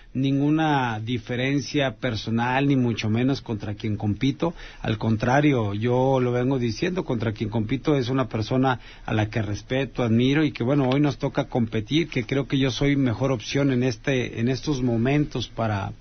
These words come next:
gobernar, eh, nuestra ciudad, y que, bueno, a final de cuentas, el,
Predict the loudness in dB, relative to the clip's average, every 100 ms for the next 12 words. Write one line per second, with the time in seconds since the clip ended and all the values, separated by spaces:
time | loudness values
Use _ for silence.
0 | -10 -2 2 2 4 4 4 2 -8 -18
1 | -18 -14 -4 0 2 2 2 -2 0 4
2 | 4 2 -4 -20 -12 -8 -4 2 4 4
3 | 2 0 -2 -2 0 0 0 0 0 2
4 | 0 0 -4